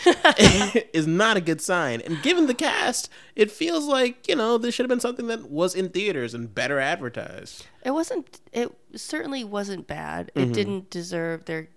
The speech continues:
Speaker 1: God knows there are many more movies that deserve to go straight to plane <laughs> as opposed to, uh, this one. Like, this, it was fine.
Speaker 2: Okay.
Speaker 1: It was a perfectly just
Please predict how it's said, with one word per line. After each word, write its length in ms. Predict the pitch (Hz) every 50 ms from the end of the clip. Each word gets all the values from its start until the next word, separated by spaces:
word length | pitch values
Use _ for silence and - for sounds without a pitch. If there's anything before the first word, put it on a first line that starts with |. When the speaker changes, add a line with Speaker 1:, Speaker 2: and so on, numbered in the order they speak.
| _ _ - - -
Speaker 1:
God 220 | - 190 180 175 180
knows 220 | 180 170 170 -
there 120 | - 185 165
are 40 | 160
many 280 | 160 160 165 165 165
more 380 | 165 160 160 165 160 156 156 160
movies 420 | 160 160 160 165 - 170 165 170
that 140 | - 165 160
deserve 320 | - 208 180 175 170 160 160
to 80 | 170
go 100 | 170 165
straight 300 | 160 - - - 170 151 -
to 60 | -
plane 340 | - - 160 160 160 156 156
<laughs> 760 | - - - 85 - 92 95 92 92 - - 147 151 - -
as 180 | - 175 170 -
opposed 500 | - 269 - 165 160 170 285 294 302 311
to, 400 | - - 185 175 170 170 170 185 190 - - - - - - - - - - - - - -
uh, 40 | - - - 50 50 50 50 50 - - - - - - _ _ _ _ _ _ _ _ _ _ _ _ -
this 260 | - 185 - - -
one. 260 | 185 165 156 156 165
Like, 180 | 165 165 175 -
this, 220 | - 196 202 -
it 100 | - -
was 160 | 233 240 247 -
fine. 440 | - - - 254 196 190 190 196 - _ _ -
Speaker 2:
Okay. 380 | 254 302 - - 98 - 98 -
Speaker 1:
It 40 | 190
was 100 | 180 175
a 60 | 185
perfectly 880 | 175 - - 233 - - 233 - 240 233 226 226 226 220 220 220 226 220 - _ _ - - - _ _ - -
just 340 | - - 165 - - -